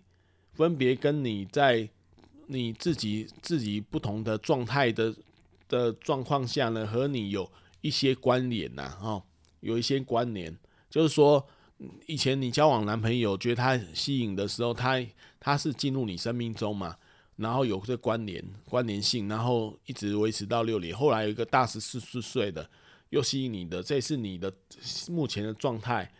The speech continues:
然后跟你有一些关联。所以它并不是谁能取代谁的问题，就是说你要分开来看，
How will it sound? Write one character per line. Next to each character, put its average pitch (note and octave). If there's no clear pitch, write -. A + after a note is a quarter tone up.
然 G#2+
后 B2
跟 B2+
你 A#2
有 F2+
一 F2+
些 B2
关 G#2+
联。 F2
所 F3
以 C3+
它 F3
并 D3+
不 A#2+
是 C3
谁 A#2+
能 A#2+
取 G#2+
代 C#3+
谁 G2+
的 G2+
问 A#2+
题， F2
就 C#3+
是 C#3
说 D#3+
你 B2
要 C#3
分 D3
开 C#3
来 G#2+
看， G#2